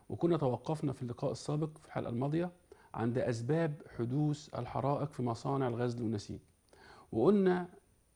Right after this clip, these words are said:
يا أبنائي وبنات الطلبة إن عندنا ست أسباب لحدوث الحرائق في مصانع الغزل والنسيج، وعايزين نتذكر مع بعض ست أسباب عشان نبدأ نشرحهم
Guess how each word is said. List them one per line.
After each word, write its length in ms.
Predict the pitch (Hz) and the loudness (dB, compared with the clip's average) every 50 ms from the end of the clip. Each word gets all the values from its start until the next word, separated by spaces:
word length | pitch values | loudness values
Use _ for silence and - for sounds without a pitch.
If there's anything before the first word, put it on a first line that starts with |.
| _ | _
يا 120 | 120 113 104 | -2 -2 0
أبنائي 280 | 123 131 135 151 156 | 2 2 2 2 2
وبنات 220 | 139 143 151 151 143 | 2 0 -2 -2 -4
الطلبة 380 | 131 - 151 160 170 165 170 | -4 -2 -2 0 0 0 0
إن 260 | 156 - - 170 175 165 | 0 0 0 0 0 2
عندنا 420 | 151 143 127 127 156 170 175 160 | 0 0 0 0 0 0 0 0
ست 360 | 147 - 202 196 - - - | 0 -2 -4 -4 -2 -4 -2
أسباب 680 | 160 - 131 131 127 131 143 151 160 165 165 156 151 - - 107 | -2 0 -2 -2 -2 0 2 2 2 2 0 -2 -6 -10 -8 -6
لحدوث 760 | 127 135 120 - 123 123 139 156 165 165 165 160 - - - | -4 -4 -2 -2 -2 2 2 4 4 4 2 0 -4 -6 -6
الحرائق 640 | 123 123 - - 127 123 139 151 156 - 151 156 | -4 -4 -2 -2 0 2 2 2 2 0 -2 -4
في 100 | - - | -4 -4
مصانع 480 | 139 131 123 - - 143 143 147 143 135 | -2 -2 -2 -2 -2 0 0 2 2 0
الغزل 360 | 127 120 123 135 135 131 131 | 0 0 0 0 0 0 -2
والنسيج، 360 | 127 127 120 120 - - 104 98 - _ _ _ _ _ _ - - - - - - - - - - - - - | -2 -2 -2 -2 -4 -6 -10 -10 -12 _ _ _ _ _ _ -20 -20 -20 -20 -20 -20 -20 -20 -20 -20 -20 -8 0
وعايزين 420 | - 117 120 127 131 156 220 233 | 4 6 6 6 6 6 4 4
نتذكر 420 | 202 - 156 151 196 196 - 180 147 | 4 4 4 2 2 2 2 2 4
مع 180 | 143 135 131 | 4 6 6
بعض 240 | 131 147 147 131 123 | 6 4 2 2 0
ست 300 | 123 - - 175 - - | -2 -4 -4 -4 -2 0
أسباب 380 | - 143 135 135 160 190 190 170 - - | 0 0 0 0 0 0 0 -2 -4 -6
عشان 300 | - 131 - 156 151 156 | -6 -4 0 0 2 4
نبدأ 260 | 190 180 160 160 - | 4 2 2 0 -2
نشرحهم 680 | - 131 - - - 165 151 - - 156 156 151 - | -2 -4 -6 -4 -4 -4 -4 -4 -2 -2 0 0 -2